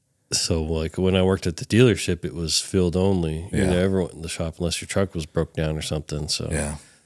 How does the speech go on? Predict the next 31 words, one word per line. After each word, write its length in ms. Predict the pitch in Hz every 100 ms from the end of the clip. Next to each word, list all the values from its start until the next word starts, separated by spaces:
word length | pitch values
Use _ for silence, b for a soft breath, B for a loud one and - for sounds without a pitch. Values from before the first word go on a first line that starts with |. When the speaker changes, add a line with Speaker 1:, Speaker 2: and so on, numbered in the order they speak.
| b
Speaker 1:
that 80 | 98
was 180 | 104 87
really 220 | 90 92
hard 220 | 85 90
to 60 | 85
get 140 | 82
used 320 | - 80 82 -
to. 300 | 78 78 85 b b b b b b b b _ -
Speaker 2:
It's, 800 | 120 117 - - - - - - _ _ _ -
none 180 | 123 135
of 60 |
the 100 | 110
guys 260 | 95 85 76
like 220 | 73 69
it. 120 | 62 - _ _
None 120 | 98 104
of 60 |
the 60 | 92
Speaker 1:
Mm-hmm. 80 | 85
Speaker 2:
guys 120 | 82
that 80 | 78
work 140 | 78
for 160 | - 78
us, 200 | 76 -
you 60 | 87
know, 120 | 76
like, 160 | 71 87
it's 200 | 87 -
tough. 520 | - - - - -
You 140 | 123 101
know, 340 | 87 82 98